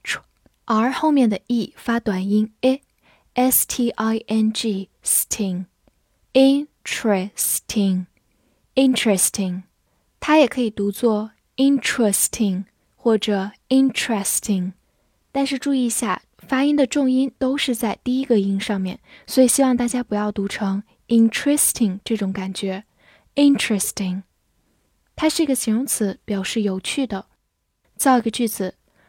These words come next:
I find it interesting to take a walk。我觉得散步很有趣。这里也用到我们的短语find it加形容词to do something，觉得做某事怎么样。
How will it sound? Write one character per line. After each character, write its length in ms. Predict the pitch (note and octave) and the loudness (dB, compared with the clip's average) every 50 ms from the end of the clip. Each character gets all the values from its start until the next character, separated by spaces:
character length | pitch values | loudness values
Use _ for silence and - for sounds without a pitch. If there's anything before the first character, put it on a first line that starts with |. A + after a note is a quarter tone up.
| _ _ _ _ - | _ _ _ _ 0
I 160 | A3+ A3+ A3+ | 2 2 2
find 380 | A3 - - C4+ C4+ C#4 C#4+ C#4 | 2 0 0 2 2 2 4 4
it 220 | C4 G#3+ - - | 2 0 0 2
interesting 680 | A#3+ B3 C4 C4+ - A3 G3+ - - - G3 F#3+ F3+ G3 - - | 2 2 2 2 0 -2 -2 -2 -2 -2 -2 -2 -2 -4 -6 -8
to 140 | - A3 | -8 -8
take 360 | - - - A3+ A3+ - - G3+ | -6 -4 -2 -2 -2 0 -2 -2
a 20 | |
walk。 500 | F#3+ G3 G#3 G3+ F#3+ F#3 - - - - _ _ _ _ _ _ - - - - _ - | 0 0 -2 -2 -2 -6 -8 -12 -14 -16 _ _ _ _ _ _ -20 -20 -20 -14 _ 0
我 120 | A3+ G#3+ | 0 0
觉 200 | - - G#3+ G#3 | 2 2 2 4
得 160 | B3 C4 - - | 4 2 2 2
散 320 | - - - C#4+ C#4+ C#4 | -2 -2 0 0 0 0
步 220 | C#4 D4 C#4 - | 0 0 -2 -2
很 200 | - - - G#3 | -2 -4 -2 0
有 160 | G#3+ A3+ A3 - - | 0 0 0 -2 -6
趣。 300 | - - - F3+ - _ _ _ _ _ _ _ - - _ _ - | -8 -8 -6 -8 -8 _ _ _ _ _ _ _ -20 -20 _ _ -6
这 160 | - D#4 D#4 | 0 2 4
里 120 | C#4+ C4 A3 | 6 6 4
也 120 | F#3+ G3 | 4 4
用 180 | A3 A#3 A#3 A#3 | 4 2 4 2
到 140 | A#3 A3 | 2 2
我 80 | G#3+ G3 | 0 0
们 120 | F#3 F#3 | -2 -2
的 120 | F#3 G3 G3 | -4 -4 -4
短 260 | - F#3+ F#3 G3 A3 | -4 -4 -2 0 0
语 240 | A#3 A3+ G3 - _ _ _ _ _ _ _ - | 0 0 -2 -4 _ _ _ _ _ _ _ -20
find 500 | - - - B3+ B3+ C4+ C#4+ C#4+ C#4+ - _ _ | -8 -2 2 4 4 4 2 2 -2 -4 _ _
it 400 | - A3+ A3 - - - - - - _ _ | -2 0 0 0 -2 -6 -14 -14 -14 _ _
加 180 | - - G#3+ G#3+ | -6 -4 -2 -2
形 220 | - - - G3+ | -2 -2 -2 0
容 140 | G#3+ A#3+ C4+ | 0 0 0
词 400 | - - - G#3 G3 G3 A#3 - _ - | -2 -2 -2 -2 -2 -2 -4 -8 _ -10
to 140 | - - G#3+ | -6 -4 -2
do 180 | G3+ B3 C#4 | 0 0 0
something， 600 | D4 - - A#3+ G#3 G3 E3 - F#3+ F#3 F#3 F#3 _ _ _ _ _ _ _ _ _ _ _ _ - - | 0 0 0 -2 -2 -2 -4 -4 -4 -4 -4 -8 _ _ _ _ _ _ _ _ _ _ _ _ -10 -4
觉 200 | - A3+ G#3 G#3+ | 0 2 2 4
得 140 | C#4 D4 | 4 4
做 160 | C#4+ - C#4+ C4 | 4 4 2 2
某 180 | A#3 G3+ G3+ - | 2 2 0 -2
事 260 | - - - G#3+ - - | -4 -2 -2 -4 -6 -6
怎 200 | - - G#3 F#3+ | -6 -4 -4 -2
么 120 | F#3+ F#3+ | -2 -2
样。 280 | G3 G#3+ G#3+ G#3+ - | -2 -2 -2 -2 -4